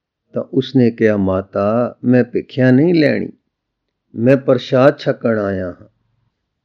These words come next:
ਕੱਲ੍ਹ ਤੁਸਾਂ ਸੱਦ ਕੇ ਛਕਾਇਆ ਸੀ, ਅੱਜ ਮੈਂ ਆਪੇ ਛਕਣ ਲਈ ਆ ਗਿਆ ਹਾਂ।" ਮਾਤਾ ਜੀ ਨੇ ਕਿਹਾ, "ਜੀ ਸਦਕੇ ਆਓ,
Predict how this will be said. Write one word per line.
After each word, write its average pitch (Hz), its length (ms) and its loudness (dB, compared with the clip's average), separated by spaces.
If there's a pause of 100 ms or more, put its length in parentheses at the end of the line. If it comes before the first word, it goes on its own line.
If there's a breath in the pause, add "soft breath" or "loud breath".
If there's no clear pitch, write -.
(120)
ਕੱਲ੍ਹ 135 260 6
ਤੁਸਾਂ 170 460 -2
ਸੱਦ 156 340 -4
ਕੇ 151 200 0
ਛਕਾਇਆ 143 600 0
ਸੀ, 139 340 -8 (1080)
ਅੱਜ 131 120 4
ਮੈਂ 127 240 4 (100)
ਆਪੇ 110 340 -2
ਛਕਣ 131 440 0
ਲਈ 127 160 2
ਆ 117 200 2
ਗਿਆ 110 260 -2
ਹਾਂ।" - 160 -16 (1120)
ਮਾਤਾ 117 540 2
ਜੀ 151 200 2
ਨੇ 131 160 2
ਕਿਹਾ, 117 300 0
"ਜੀ 135 220 0
ਸਦਕੇ 135 520 -4
ਆਓ, - 280 -6